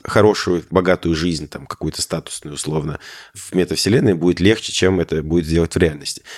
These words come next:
Понятное дело, что у тебя будет оставаться по-прежнему, там, не знаю,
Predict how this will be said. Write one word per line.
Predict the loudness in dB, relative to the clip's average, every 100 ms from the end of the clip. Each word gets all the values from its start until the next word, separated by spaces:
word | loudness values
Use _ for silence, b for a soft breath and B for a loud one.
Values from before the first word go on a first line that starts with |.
| B
Понятное | 4 4 4 4
дело, | 4 4
что | 2 -2
у |
тебя | 0 2 2 2
будет | 0 0
оставаться | -2 0 0 0 -2 -4
по-прежнему, | -4 -4 0 0 0 -4 -4 -6
там, | -10 -8
не |
знаю, | -8